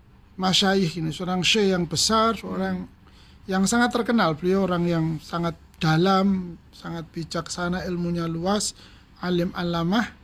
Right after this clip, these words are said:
Speaker 1: yaitu Syekh Fudail bin Iyad rahimallahu ta'ala.
Speaker 2: Hmm.
Speaker 1: Beliau mengatakan, ini makalah dari Syekh Fudail ya, "Al-mu'minu yasturu wa yansahu,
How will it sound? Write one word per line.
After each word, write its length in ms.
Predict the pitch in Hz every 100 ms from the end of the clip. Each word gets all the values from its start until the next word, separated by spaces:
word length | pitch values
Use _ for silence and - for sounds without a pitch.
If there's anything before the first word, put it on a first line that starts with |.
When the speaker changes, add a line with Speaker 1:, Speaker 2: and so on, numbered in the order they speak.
| - - -
Speaker 1:
yaitu 340 | 165 165 165
Syekh 300 | 185 220 220 202
Fudail 600 | 202 180 190 220 220 - -
bin 260 | 190 175 -
Iyad 340 | 214 180 135 - - - - -
rahimallahu 1040 | 180 185 - 175 160 156 180 185 180 190 202
ta'ala. 540 | - 151 165 156 135 - - - -
Speaker 2:
Hmm. 180 | 185 185
Speaker 1:
Beliau 240 | 190 269
mengatakan, 640 | 311 277 262 262 - 147 131 123
ini 120 | 180
makalah 380 | 202 185 196 190
dari 260 | 180 175
Syekh 260 | 170 185 147
Fudail 360 | 208 185 170 147
ya, 160 | 214 254 - - - - - - - - -
"Al-mu'minu 1040 | 233 220 220 262 247 247 294 285 240 247
yasturu 800 | 233 208 - - 247 240 220 220
wa 120 | 190 175
yansahu, 760 | 202 240 226 240 196 180